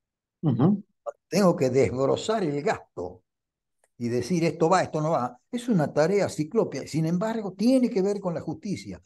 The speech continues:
Speaker 2: Es decir, cualquier cosa que sea, yo también puedo bajar el gasto. Digo, "Esto, a ver, trazamos una línea roja, de acá para acá,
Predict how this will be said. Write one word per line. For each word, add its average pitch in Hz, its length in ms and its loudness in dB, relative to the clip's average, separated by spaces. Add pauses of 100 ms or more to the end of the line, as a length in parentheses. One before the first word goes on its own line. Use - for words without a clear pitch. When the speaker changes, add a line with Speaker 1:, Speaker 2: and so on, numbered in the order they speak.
(160)
Speaker 2:
Es 135 120 -2
decir, 139 380 -2 (920)
cualquier 120 560 -2
cosa 120 380 4
que 104 120 -8
sea, 92 540 -4 (400)
yo 175 100 -2
también 262 260 4
puedo 151 160 4
bajar 113 280 2
el 101 140 0
gasto. 92 320 -8
Digo, 127 240 2
"Esto, 233 460 4
a 139 80 2
ver, 117 200 4
trazamos 196 440 2
una 147 100 2
línea 147 260 -2
roja, 104 320 -6
de 117 100 -4
acá 254 180 -2
para 277 320 -4
acá, - 60 -20